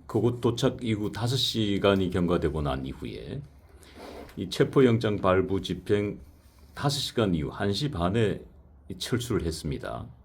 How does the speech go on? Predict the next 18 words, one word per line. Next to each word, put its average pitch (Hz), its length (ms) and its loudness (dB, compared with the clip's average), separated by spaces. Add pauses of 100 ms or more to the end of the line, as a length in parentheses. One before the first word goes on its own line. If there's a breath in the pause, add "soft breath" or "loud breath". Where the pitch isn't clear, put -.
(960 loud breath)
근데 127 180 4
그 120 200 4
철수와 160 560 4
관계돼서 98 440 4
많은 117 580 2
분들이 123 380 2
의아해하고 107 680 4
있습니다. - 480 -12 (840 soft breath)
그곳에 117 320 4
가기 120 240 4
전까지는 95 840 2 (440 loud breath)
이제 85 220 -2
물, 80 420 4 (680)
또 98 180 4
뭐 90 280 0
이렇게 87 440 -2 (120)
방한복, 90 760 0 (400)
이렇게 90 240 -6